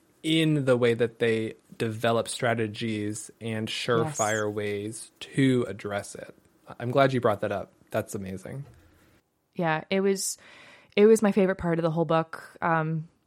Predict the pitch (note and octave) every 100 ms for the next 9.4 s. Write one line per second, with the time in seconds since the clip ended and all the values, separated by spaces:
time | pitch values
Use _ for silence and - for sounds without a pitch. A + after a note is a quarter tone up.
0 | _ _ - G3 G3 F#3 F3 D#3+ F3 D#3+
1 | E3 D#3 D3+ D3 D3+ - E3 E3+ E3+ E3+
2 | - - _ _ _ _ _ - F#3 F3+
3 | - F3+ F3+ F3+ F#3+ F#3+ A3 A3 G#3+ G3
4 | - F#3 F#3+ F#3+ F#3 F#3+ B3+ C4+ G3+ G3
5 | F3 F3 - F#3 F3 F3 E3+ E3 E3+ D#3
6 | D#3+ D#3+ F3 D#3+ D#3 D#3 D#3 - D#3+ E3+
7 | - E3+ D#3+ - - E3 D#3+ D#3 - -
8 | - - - - - - F#3 F#3+ G3+ G3
9 | G3 G3+ G#3